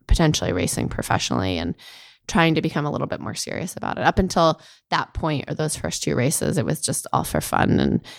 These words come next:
because I was enjoying it. And then when I went and did that second race and I won, Todd, my friend, said, "Wow, you might be able to go to the Olympics, Sarah. Like, you just improved so much and you're so good." And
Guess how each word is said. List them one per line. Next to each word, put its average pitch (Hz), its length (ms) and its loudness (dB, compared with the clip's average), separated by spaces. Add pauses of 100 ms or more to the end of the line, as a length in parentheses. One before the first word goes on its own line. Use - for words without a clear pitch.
because - 240 2
I 143 60 2
was 143 200 -2
enjoying - 460 -2
it. - 240 -4
And 160 120 2
then 147 220 2 (300)
when 170 120 4
I 156 60 8
went 151 140 6
and 151 80 0
did 156 120 -2
that - 140 -4
second - 300 -4
race 139 260 -2
and 147 100 0
I 147 100 2
won, 147 500 2 (640)
Todd, 151 460 4
my 135 200 -4
friend, 151 400 -4
said, - 240 -6
"Wow, 220 220 0
you 196 500 4
might 180 220 -6
be - 60 -4
able - 100 -2
to - 80 -2
go - 0 -
to - 80 -2
the - 40 -4
Olympics, - 420 2
Sarah. - 340 -4
Like, - 320 -10
you 208 320 4 (440)
just - 200 -6
improved 175 300 0
so 160 180 0
much 185 260 0
and - 80 -8
you're - 80 -8
so - 220 -6
good." 180 360 2 (560)
And 170 340 0